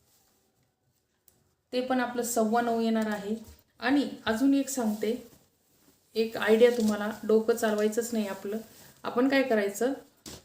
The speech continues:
आता मार्जिन सहित तुम्हाला जर ठेवायचं असेल,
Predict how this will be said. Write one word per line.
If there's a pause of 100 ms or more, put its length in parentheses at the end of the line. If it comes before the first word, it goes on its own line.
(260)
आता
मार्जिन
सहित
तुम्हाला
जर
ठेवायचं
असेल,